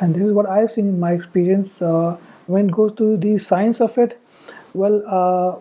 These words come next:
we do try to understand the impact of a certain behavior on the business, right? So maybe receiving an email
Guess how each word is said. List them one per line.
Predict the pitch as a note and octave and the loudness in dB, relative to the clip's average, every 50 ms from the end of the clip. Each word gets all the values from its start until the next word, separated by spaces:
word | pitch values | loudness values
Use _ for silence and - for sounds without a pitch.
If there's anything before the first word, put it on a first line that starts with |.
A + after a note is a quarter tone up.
| - - - | -16 -8 -4
we | F#3+ F#3+ G3 G3 G3 G3 F3+ D#3 - _ - | -2 0 2 2 2 0 -2 -4 -8 _ -4
do | - A3 A#3 A#3 A#3 - - _ - | -2 0 0 0 -2 -4 -8 _ -6
try | - G#3 G3 G3+ | -2 0 0 0
to | G3+ G3+ A3+ G#3 G#3+ F#3 | 0 -2 -2 -2 -2 -2
understand | F3+ F#3 F3 - - - F#3 F#3 F#3 F#3 F#3 - - - - - - - - _ _ _ - | -2 -2 -4 -6 -2 0 0 2 2 0 -2 -4 -6 -16 -20 -20 -20 -20 -20 _ _ _ -6
the | D#3+ D3 F3 F3 F3 | -4 0 0 0 2
impact | F#3 F#3 F3+ F#3 - G3 G3 G3+ - - - - _ - - _ - | 0 0 -2 0 0 0 0 0 -2 -6 -20 -20 _ -20 -18 _ -6
of | D#3 D3+ G3 | -4 -2 -2
a | |
certain | E3+ - G#3 F#3+ E3+ F#3+ F#3+ | -2 0 0 0 2 2 0
behavior | E3 F3+ F3 F3+ F3 E3+ F3+ F#3 F3+ F3 F3+ G3 F3+ | 0 2 0 2 0 2 2 0 0 2 0 -2 -2
on | E3 F3 E3+ | -2 -2 -2
the | E3+ | 0
business, | D#3 D3 D#3+ D3 D3 E3 F#3+ G3 - - - - - - - - _ _ _ _ _ - | 0 -2 -2 0 0 0 0 -2 -4 -10 -20 -20 -20 -20 -20 -20 _ _ _ _ _ -6
right? | - D3+ D#3 D#3+ D#3+ | -4 0 0 0 -2
So | - - E3+ E3 D#3+ | -2 -2 0 0 0
maybe | D#3+ E3 E3 D#3+ E3+ E3+ E3 | 2 0 0 0 0 0 -2
receiving | E3 - - - G#3 G#3 G#3 G#3 G3+ | -2 -6 -6 -2 0 0 2 0 0
an | G3+ F#3 F3 | -2 -4 -2
email | F3+ F#3+ G3 G3 F#3 F3 E3 D#3+ E3 | -2 0 0 2 0 0 0 0 -2